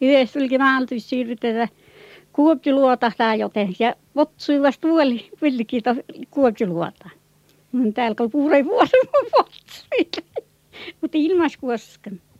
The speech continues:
Mä ei potsui rito mun ja nuu mun ei. Piulupäihäimellä. Viin maat tulee eilen oppeen. Että kuoptsi mun ei tääkö ja tuohon, että Martin vil-, vilja vuolki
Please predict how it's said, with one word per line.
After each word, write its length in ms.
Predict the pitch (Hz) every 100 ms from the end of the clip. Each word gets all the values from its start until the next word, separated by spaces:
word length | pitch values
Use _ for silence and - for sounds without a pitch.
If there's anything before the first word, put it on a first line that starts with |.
| _ -
Mä 100 | 311
ei 80 | 381
potsui 480 | 294 - - 233 - -
rito 260 | 220 220 208
mun 360 | 208 208 196 233
ja 100 | 254
nuu 200 | 302 240
mun 200 | 220 190
ei. 140 | 95 - _ _ _ _ _ _ _ -
Piulupäihäimellä. 1080 | 226 202 196 190 180 - - 214 180 - - - _ _ _ _ _ _ 233
Viin 360 | 247 254 247 - _
maat 280 | 254 247 233 _
tulee 220 | 214 202
eilen 300 | 208 196 208
oppeen. 380 | 208 - 196 240 _ _ _ _ _ _ _ - 254
Että 180 | -
kuoptsi 340 | 226 262 220 240
mun 160 | 220
ei 80 | 220
tääkö 400 | 214 202 196 -
ja 200 | 190 190 - - _ _ -
tuohon, 260 | 208 196 - - - - 226
että 180 | - 202
Martin 440 | 233 190 - 214 - - _ _ _ 233
vil-, 380 | 233 220 - -
vilja 360 | 247 254 233 311
vuolki 440 | 339 269 262